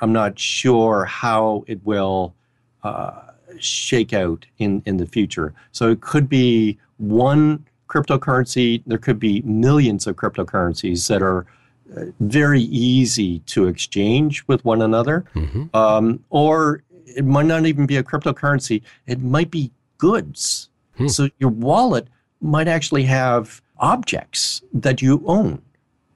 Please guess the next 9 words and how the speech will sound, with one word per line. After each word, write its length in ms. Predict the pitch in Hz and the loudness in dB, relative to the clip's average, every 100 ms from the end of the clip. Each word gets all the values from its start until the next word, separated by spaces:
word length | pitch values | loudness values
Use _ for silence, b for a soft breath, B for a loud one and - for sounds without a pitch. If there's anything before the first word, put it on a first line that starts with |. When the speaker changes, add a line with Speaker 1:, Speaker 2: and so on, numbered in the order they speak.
| - - | -12 -4
Speaker 1:
Again, 320 | 143 170 135 | 0 2 2
it's 140 | 113 | 0
kind 180 | - 151 | -2 0
of 60 | 110 | 2
the 60 | |
modern 420 | 107 117 156 156 | 2 2 2 2
day 340 | 139 135 131 127 b b | 2 2 0 -2 b b
barter, 720 | - 95 - 123 208 139 73 - - - | -12 -10 -2 2 2 0 -6 -10 -10 -4
Speaker 2:
Hmm. 140 | 110 | -2